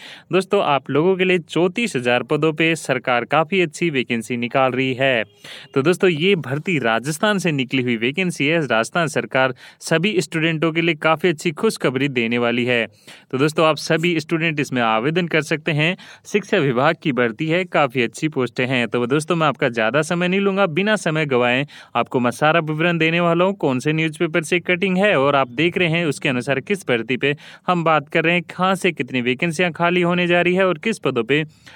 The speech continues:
आप आवेदन करेंगे। तो चलिए दोस्तों, शुरू करते हैं आज की इस भर्ती को लेकर। तो दोस्तों,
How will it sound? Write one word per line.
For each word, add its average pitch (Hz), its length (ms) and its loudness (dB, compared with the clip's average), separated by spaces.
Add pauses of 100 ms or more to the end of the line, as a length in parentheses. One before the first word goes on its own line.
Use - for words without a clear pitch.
(140)
आप 127 200 2
आवेदन 127 420 2
करेंगे। 120 440 0 (280)
तो 160 60 2
चलिए 214 340 2
दोस्तों, 175 300 2
शुरू 190 260 0
करते 151 260 0
हैं 156 200 2
आज 117 280 -2
की 135 160 -4
इस 147 180 -4
भर्ती 143 360 0
को 127 100 0
लेकर। 113 400 -2 (280)
तो 170 80 0
दोस्तों, 220 360 2